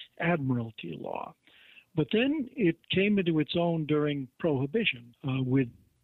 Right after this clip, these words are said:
all manner of prohibited contraband and with the money associated with that,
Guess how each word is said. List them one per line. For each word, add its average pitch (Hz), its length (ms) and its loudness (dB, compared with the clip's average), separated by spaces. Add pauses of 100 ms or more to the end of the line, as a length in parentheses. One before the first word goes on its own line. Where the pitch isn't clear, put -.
(260)
all 127 220 -4
manner 120 460 -4 (120)
of 120 200 -8 (140)
prohibited 127 580 2 (200)
contraband 127 760 -4 (560)
and 151 520 2
with 143 140 4
the 139 80 0
money 135 340 4
associated 127 840 -2
with 165 240 0
that, 117 280 -16